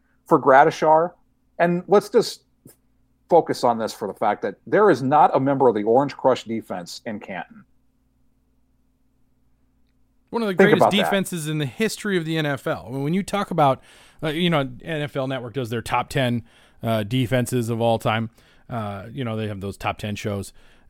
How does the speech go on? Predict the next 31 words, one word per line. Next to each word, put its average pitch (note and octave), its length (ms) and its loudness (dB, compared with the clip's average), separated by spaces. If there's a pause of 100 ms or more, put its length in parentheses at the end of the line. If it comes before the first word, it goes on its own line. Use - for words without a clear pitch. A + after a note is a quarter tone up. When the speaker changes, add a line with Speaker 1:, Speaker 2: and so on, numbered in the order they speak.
(240)
Speaker 2:
The D#3+ 280 -8
Orange A3+ 280 4
Crush - 240 -2
is E3+ 120 0
on G3 180 0
there, A#2+ 160 -2
and C3+ 120 -2
they're E3 80 -2
not A#3 220 -4
ten. G#3 380 0 (160)
They're E3+ 180 -2
like, F#3+ 200 2
they're F#3 300 -4
like G3+ 180 -2
the C#3 100 -2
sixth - 440 -6
or D3 80 -4
seventh F#3+ 400 -2
defense C#3+ 480 0
on G#2+ 160 -2
there, G#2+ 120 -4
which D3 220 -2
is, C3+ 80 -10
I C#3+ 180 -2
think, D3+ 200 -2
a C3+ 40 0
little B2 260 2
low, C3 320 4
to - 140 -14
be A#2+ 140 0
honest. B2+ 380 -2